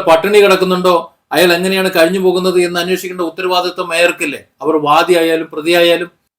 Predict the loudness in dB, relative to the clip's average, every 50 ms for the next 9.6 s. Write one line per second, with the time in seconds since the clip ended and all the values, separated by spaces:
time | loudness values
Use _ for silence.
0 | _ _ _ -2 0 0 4 6 6 6 6 4 2 2 2 2 0 0 0 0
1 | 0 0 0 0 0 0 2 2 2 2 2 0 -2 -4 -4 -6 -4 -4 -4 0
2 | 4 4 4 4 4 0 -4 -4 -2 -2 0 -2 -2 -4 -6 _ _ _ -16 -10
3 | -6 -4 -4 -2 -2 -2 0 0 2 2 0 0 0 -2 -2 -4 -6 -4 -4 -4
4 | -2 -2 -2 -2 -2 -4 -6 -6 -6 -6 -2 0 2 2 2 0 -4 -10 -12 -18
5 | -16 _ -2 0 2 4 6 6 6 6 4 4 6 6 6 6 6 4 4 4
6 | 2 2 2 0 -4 -4 -2 0 0 0 0 2 2 2 2 2 2 -4 _ _
7 | _ _ 0 2 4 4 4 4 6 4 4 4 2 -2 -2 0 0 -2 0 2
8 | 4 4 4 4 4 4 4 2 2 -2 _ _ -14 -8 -2 0 0 0 2 2
9 | 4 4 4 4 4 2 2 2 0 0 0